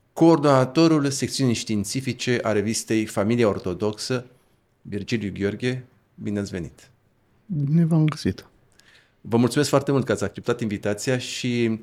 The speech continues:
Speaker 1: vă mărturisesc că v-am urmărit cu mare admirație în aparițiile dumneavoastră publice și am remarcat că în cărțile dumneavoastră, în articolele dumneavoastră, în,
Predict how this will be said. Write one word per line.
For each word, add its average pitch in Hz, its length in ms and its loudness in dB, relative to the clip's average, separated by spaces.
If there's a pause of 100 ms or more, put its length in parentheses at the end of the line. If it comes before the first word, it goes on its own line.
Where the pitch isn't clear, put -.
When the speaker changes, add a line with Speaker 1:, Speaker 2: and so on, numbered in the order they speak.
(240)
Speaker 1:
vă 120 80 0
mărturisesc 123 560 2
că 139 420 4
v-am 120 200 4
urmărit 123 320 2
cu 143 100 -2
mare 147 220 2
admirație 101 1000 -2 (520)
în 104 220 0
aparițiile 104 380 0
dumneavoastră 101 380 -2
publice 101 760 -6 (640)
și - 160 -2
am 113 80 4
remarcat 113 520 4
că - 180 -2
în 98 440 0
cărțile 156 320 4
dumneavoastră, 117 440 0
în 113 60 2
articolele 131 420 2
dumneavoastră, 113 440 0
în, 98 460 -2